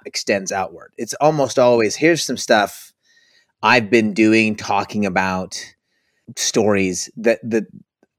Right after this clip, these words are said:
you know, they've been part of my life, my work for a while." And I, I kinda pause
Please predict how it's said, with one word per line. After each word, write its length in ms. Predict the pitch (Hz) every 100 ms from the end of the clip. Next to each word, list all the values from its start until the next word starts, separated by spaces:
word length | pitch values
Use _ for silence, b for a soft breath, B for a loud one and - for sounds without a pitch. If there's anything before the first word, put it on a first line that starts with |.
| 85
you 140 | 123
know, 100 | 107
they've 240 | 104 113
been 200 | 104 110
part 260 | - 131 117
of 80 | 101
my 180 | 101 101
life, 600 | 104 104 98 - - 110
my 200 | 95 92
work 360 | 90 101 101
for 580 | - - 95 90 85 85 _ -
a 120 | 107
while." 580 | 95 95 85 82 80 - b b b -
And 140 | 104
I, 160 | 98 -
I 120 | 101
kinda 260 | 101 - 107
pause 680 | - - 120 117 110 104